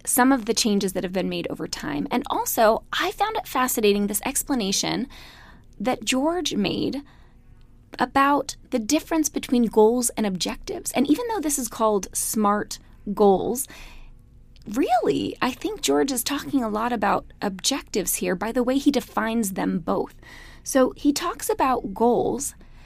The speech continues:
as being long, ongoing overview sort of direction. I would think about the way he talks about goals, I think about it as, like, mission,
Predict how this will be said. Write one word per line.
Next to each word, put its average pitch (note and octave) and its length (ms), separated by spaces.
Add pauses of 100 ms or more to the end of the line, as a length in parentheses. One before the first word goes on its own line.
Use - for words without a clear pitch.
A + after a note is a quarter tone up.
(160)
as A#3+ 160
being B3+ 300
long, C4+ 520 (140)
ongoing G3+ 920 (840)
overview G#3 880
sort G3 200
of F#3 300
direction. - 720 (380)
I F4+ 280
would C4+ 180
think G3 260
about - 540 (200)
the G#3+ 100
way G#3+ 180
he C#4+ 180
talks D4 280
about G3 200
goals, F#3+ 280
I A#3+ 140
think B3+ 200
about F#3 240
it - 160
as, F#3 240
like, - 180
mission, A3 600